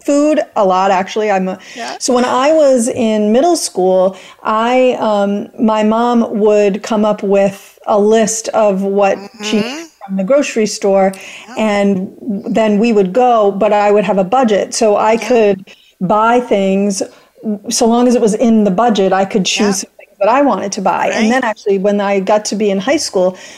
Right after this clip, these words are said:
Speaker 1: I didn't, I wouldn't say it was my job to do that, but I would regularly be the one who went grocery shopping 'cause I liked doing it. And
Speaker 2: Nice.
Speaker 1: I just always had a, a budget that I had to hit. So I
Speaker 2: Right.
Speaker 1: kind of got pretty good at, like,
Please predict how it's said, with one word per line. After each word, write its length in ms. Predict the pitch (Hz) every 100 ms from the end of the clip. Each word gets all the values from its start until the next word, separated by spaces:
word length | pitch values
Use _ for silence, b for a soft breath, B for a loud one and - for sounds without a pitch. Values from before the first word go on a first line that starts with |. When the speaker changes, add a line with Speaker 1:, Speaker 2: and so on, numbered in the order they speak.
| B B -
Speaker 1:
I 120 | 233
didn't, 200 | 262 233
I 80 | 247
wouldn't 240 | 302 240
say 120 | 240
it 80 | 220
was 160 | 214 196
my 180 | 185 190
job 580 | 190 196 170 214 277 -
to 100 | 277
do 180 | 302 311
that, 300 | 330 339 294
but 100 | 214
I 260 | 208 240
would 200 | 277 254
regularly 720 | 185 202 226 254 196 185 190
be 160 | 180 208
the 120 | 202
one 300 | 185 196 196
who 140 | 196 202
went 300 | 190 196 -
grocery 440 | 196 196 190 190
shopping 480 | 190 - 180 - 208
'cause 120 | 190
I 100 | 190
liked 500 | 190 190 208 226 - -
doing 280 | 302 339 381
it. 200 | 415 381 B B B
And 480 | - 214 208 208 214
Speaker 2:
Nice. 80 | 214
Speaker 1:
I 120 | 233 208
just 200 | 220 226
always 220 | 202 208
had 140 | 208
a, 200 | 220 220 -
a 40 |
budget 420 | 214 277 339 247 -
that 80 | 202
I 100 | 196
had 260 | 180 185
to 60 | 196
hit. 280 | - 196 233
So 160 | 247
I 120 | 214 208 -
Speaker 2:
Right. 220 | 302 370 427
Speaker 1:
kind 180 | 453 370
of 40 |
got 260 | 233 - -
pretty 340 | - 285 254
good 260 | 202 254 262
at, 160 | -
like, 340 | 196 175 190